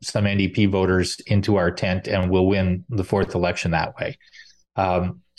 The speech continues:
so recruiting candidates, always important, 'cause you're go-, you're going to lose some people. Some people are gonna retire from politics. Making sure that the people who are in the most prominent roles are at the absolute top of their game and the best performers that you have,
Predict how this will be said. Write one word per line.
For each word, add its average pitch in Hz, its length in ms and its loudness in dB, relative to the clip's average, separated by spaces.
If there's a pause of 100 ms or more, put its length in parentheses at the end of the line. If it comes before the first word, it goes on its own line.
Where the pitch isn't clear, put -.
(440)
so 151 480 0 (260)
recruiting 190 480 2
candidates, 160 680 2
always 135 340 4
important, 104 720 -2
'cause 113 160 0
you're 120 160 4
go-, 139 260 0
you're 131 120 4
going 139 200 0
to 135 60 2
lose 127 240 4
some 104 180 -2
people. - 200 -6
Some 120 260 0
people 127 240 2
are 113 160 2
gonna 113 200 2
retire 101 380 0
from 92 240 -6
politics. - 680 -4 (400)
Making 147 440 2
sure 143 440 2
that 135 180 2
the 110 80 -2
people 131 300 0
who 123 100 2
are 117 80 2
in 113 80 0
the 110 80 0
most 110 320 0
prominent 131 480 0
roles 113 460 2
are 95 100 0
at 98 100 -6
the - 140 -8
absolute 127 580 -2
top 113 300 -2
of 113 80 -2
their 101 140 4
game 104 340 0
and 92 100 0
the 82 60 -4
best 104 400 -4
performers 101 600 0
that 92 220 0
you 92 120 -2
have, 92 340 -2